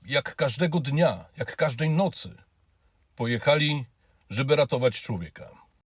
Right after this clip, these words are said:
Na miejscu zdarzenia czekał ich jednak nie chory pacjent, a agresor,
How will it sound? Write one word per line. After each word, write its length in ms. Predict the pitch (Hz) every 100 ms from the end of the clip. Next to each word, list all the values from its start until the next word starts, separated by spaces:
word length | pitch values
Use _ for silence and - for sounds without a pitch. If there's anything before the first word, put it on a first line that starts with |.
| _ _ _
Na 160 | 98 107
miejscu 420 | 120 143 - 127
zdarzenia 440 | 107 110 123 131
czekał 400 | 117 135 120 117
ich 160 | 113 -
jednak 580 | 120 113 113 110 - - _ _ _ _ _ _ _ _ -
nie 300 | 214 175 127
chory 340 | - 107 98
pacjent, 680 | 90 95 87 - - - - _ _ _ _ _ _
a 160 | 107 117
agresor, 680 | 120 113 110 101 - -